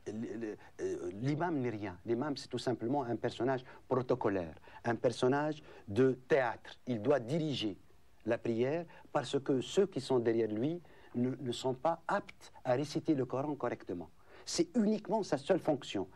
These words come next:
Et dans toute la tradition islamique, dans le Coran, l'imam est un personnage révocable à chaque prière. Je peux le révoquer parce que je l'ai vu entre deux prières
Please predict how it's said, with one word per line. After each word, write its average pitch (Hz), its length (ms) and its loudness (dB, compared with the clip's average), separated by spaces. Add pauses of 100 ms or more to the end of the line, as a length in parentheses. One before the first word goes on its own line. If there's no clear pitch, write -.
(240)
Et 143 120 8
dans 147 220 4 (260)
toute 285 280 4
la 135 120 2
tradition 123 500 0
islamique, 101 520 0
dans 139 140 2
le 147 120 4
Coran, 151 340 0 (260)
l'imam 156 440 2
est 139 180 -2
un 143 80 2
personnage 147 520 0 (240)
révocable 160 600 2 (260)
à 165 120 4
chaque 247 340 -2
prière. 196 440 2 (540)
Je 120 120 0
peux 185 160 4
le 170 100 6
révoquer 156 400 2
parce - 180 -4
que 127 120 0
je 110 100 0
l'ai 175 100 6
vu 156 280 -2 (160)
entre 139 240 2
deux 135 180 2
prières 127 400 0